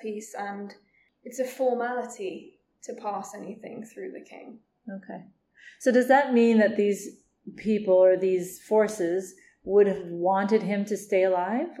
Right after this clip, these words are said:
Speaker 2: or was it more convenient having him be this young king that they could use?
Speaker 1: For at least a while, it's more convenient to have him alive because if somebody else came in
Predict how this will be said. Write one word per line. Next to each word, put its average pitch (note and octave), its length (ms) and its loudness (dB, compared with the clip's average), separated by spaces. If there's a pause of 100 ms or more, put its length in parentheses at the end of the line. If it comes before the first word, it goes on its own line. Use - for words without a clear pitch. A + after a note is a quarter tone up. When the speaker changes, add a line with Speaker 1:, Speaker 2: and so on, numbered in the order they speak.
(100)
Speaker 2:
or F#3 540 4
was F#3 180 0
it F#3 140 0
more F#3 160 -4
convenient G#3 500 2
having G3 340 -2
him F3+ 440 -10 (300)
be F3+ 180 0
this F3 260 -2
young F3+ 540 -4 (880)
king F#3+ 460 -4
that F3+ 180 -4
they F3 120 -4
could F3+ 260 -6 (1120)
use? G3 540 -4 (800)
Speaker 1:
For C4 120 2
at B3+ 120 -2
least C#4+ 420 -6 (120)
a A3+ 60 -6
while, A3 580 -4
it's - 240 -12
more G#3 200 -6
convenient G3 720 -10
to G3+ 100 -14
have G3 240 -12
him G3 160 -10
alive F#3 480 -6 (880)
because G3+ 640 -10 (140)
if A3 140 -14
somebody G#3 440 -6
else G3 260 -8
came G3+ 300 -12
in G3 400 -12